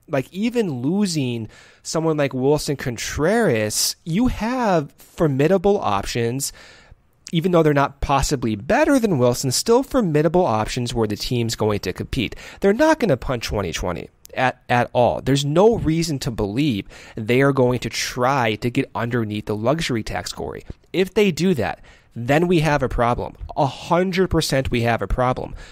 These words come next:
For, but for them to lose and trade away salary for the sake of trading away salary, then we're not talking about just trading Willson Contreras. We're talking about trading everyone.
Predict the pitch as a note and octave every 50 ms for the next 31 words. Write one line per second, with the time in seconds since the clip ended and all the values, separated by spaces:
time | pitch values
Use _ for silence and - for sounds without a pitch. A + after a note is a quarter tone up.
0 | - - - C#3+ C3+ - - - D3+ D3+ C#3+ - D3+ C#3 B2 A#2 A2+ C3+ D#3+ F3+
1 | F#3+ F#3 - - - E3+ D3 C3+ C3 B2 A#2+ A2+ - - - - - - - -
2 | _ - B2 A#2+ B2+ E3 G3 G3+ E3+ C3 G#2+ G2 G2 - - - - - - -
3 | - - _ - - C3 B2+ B2 A#2+ A#2+ A#2+ - - - - - E3+ E3+ F3+ F#3
4 | D#3+ C3+ B2+ C3+ D3+ D#3 C#3+ B2 A2 - - - - - - D#3 C#3+ D#3+ F3 F3
5 | D#3 C#3+ C3+ B2+ - C3 A#2 A2 - - - - F3 F3+ F3 - - D#3 C3+ -
6 | - - - - D#3+ D3+ D3+ D#3+ E3 D#3 - B2 A#2+ A2 A2 G#2+ - - - -
7 | A#2+ A#2 B2 C#3+ E3 E3+ F3+ F3+ D#3+ C#3 C3 B2 C#3 F#3 A3 B3+ B3 A#3+ - -
8 | E3 E3 E3+ F3+ - G3 E3 C#3 B2+ B2 A#2 G#2+ G#2+ G#2+ A2+ A#2+ B2 C3 - -
9 | - - - - - - B2+ D3 F#3+ G3+ F3+ C#3 A2+ A2 G#2+ A2+ A#2 - - -
10 | A2 F#2 - - F3+ F3+ D3+ F2 C2+ - - - - - - - E3+ E3 - F#3
11 | F#3+ F#3 G3+ E3 C#3+ C3 - - - - - - A#2 A2+ A#2 B2+ C3+ C#3+ C#3+ -
12 | _ _ _ _ _ - - D#3+ F#3 G3+ G3 G#3 G#3 G#3 F#3+ D3 A2 F#2 B1+ -